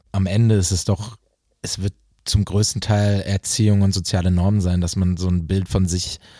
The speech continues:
als, als, als Mann oder männliches Wesen hier in dieser Gesellschaft hat.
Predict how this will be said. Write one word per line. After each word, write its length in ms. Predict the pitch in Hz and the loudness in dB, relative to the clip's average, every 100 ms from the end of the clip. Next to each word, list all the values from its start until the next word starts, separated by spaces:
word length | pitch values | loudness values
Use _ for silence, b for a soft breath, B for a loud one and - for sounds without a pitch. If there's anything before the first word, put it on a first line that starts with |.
| B B | B B
als, 440 | - 98 92 - - | -2 0 -2 -6 -4
als, 440 | 92 85 - - | -4 -2 -6 -6
als 400 | 90 87 - - | -6 -6 -6 -4
Mann 520 | 95 95 107 104 104 | 0 2 4 4 2
oder 360 | 95 95 92 95 | 0 0 0 -2
männliches 840 | 95 104 101 98 101 95 101 - - | -4 -4 0 2 2 0 -2 -4 -10
Wesen 380 | - 92 107 98 | -6 -2 0 2
hier 140 | 92 98 | 2 2
in 80 | |
dieser 360 | 95 92 92 87 | 2 0 0 -2
Gesellschaft 580 | 95 85 101 - 95 - | -2 0 0 0 -2 -2
hat. 140 | 98 | -4